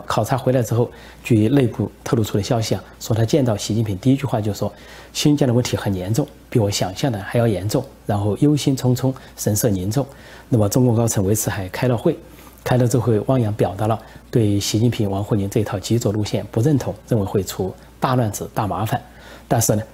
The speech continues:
由于在中共内部呢，是现在极左路线占上风，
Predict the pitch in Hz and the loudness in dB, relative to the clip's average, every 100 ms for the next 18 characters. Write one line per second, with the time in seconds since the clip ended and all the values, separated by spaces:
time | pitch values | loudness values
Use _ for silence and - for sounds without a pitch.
0 | - - 117 107 113 98 98 127 123 117 | -4 4 6 6 4 2 2 2 4 2
1 | - - 135 110 98 - - - - 104 | 0 0 2 2 -4 -6 -16 -8 -2 -2
2 | 98 123 107 - 123 127 107 104 107 98 | 0 2 0 2 2 2 0 0 -2 -2
3 | 104 - 117 120 | -2 -2 -2 -2